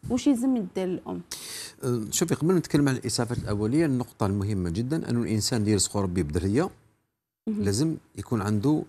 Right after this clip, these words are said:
Speaker 2: تهيئه خاصه للبيت، ان اميناجمون سبيسيال، يعني يغير لاميناجمون تاعو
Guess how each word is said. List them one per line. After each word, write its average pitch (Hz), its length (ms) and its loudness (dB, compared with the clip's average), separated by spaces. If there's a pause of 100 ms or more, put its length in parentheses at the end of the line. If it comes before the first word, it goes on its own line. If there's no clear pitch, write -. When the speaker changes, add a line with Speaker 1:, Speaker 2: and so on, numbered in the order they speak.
(640)
Speaker 2:
تهيئه 101 340 0
خاصه 107 360 -6
للبيت، - 440 -8 (300)
ان 104 80 0
اميناجمون 101 460 -2
سبيسيال، - 400 -8 (180)
يعني 98 260 -4 (520)
يغير 131 500 0
لاميناجمون 113 600 0
تاعو 127 360 0